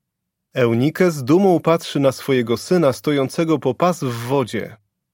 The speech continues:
Lois, babcia Tymoteusza, stoi tuż obok niej i ściska ją za ramię. Eunike z zapartym tchem obserwuje, jak Tymoteusz zanurza się pod wodą.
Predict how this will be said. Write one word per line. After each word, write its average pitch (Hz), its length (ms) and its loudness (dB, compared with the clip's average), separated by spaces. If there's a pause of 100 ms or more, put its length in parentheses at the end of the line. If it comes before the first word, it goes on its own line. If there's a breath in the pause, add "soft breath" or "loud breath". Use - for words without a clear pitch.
(440)
Lois, 117 580 0
babcia 156 420 0
Tymoteusza, 135 920 0
stoi 214 380 -2
tuż 156 240 -4
obok 143 280 0
niej 123 340 0 (100)
i 139 40 -4
ściska - 440 -4
ją 175 160 2
za 175 140 0
ramię. 131 440 -2 (760)
Eunike 135 500 2
z 101 60 -8
zapartym 143 680 2
tchem 175 340 0
obserwuje, 135 840 0 (100)
jak 135 240 -2
Tymoteusz 156 640 0
zanurza 165 440 2
się 165 140 -4
pod 156 180 -2
wodą. 143 440 -2